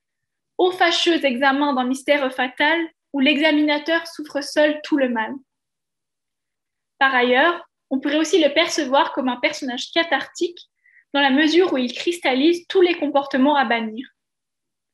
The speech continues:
Malgré ses différents jeux d'écho, la pièce demeure essentiellement comique.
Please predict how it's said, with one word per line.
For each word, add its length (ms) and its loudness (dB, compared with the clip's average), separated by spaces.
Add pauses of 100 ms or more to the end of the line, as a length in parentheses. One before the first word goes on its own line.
(600)
Malgré 320 2
ses 140 -2
différents 500 -2
jeux 240 0
d'écho, 420 -2 (560)
la 120 2
pièce 260 0
demeure 340 0
essentiellement 520 -4
comique. 640 -6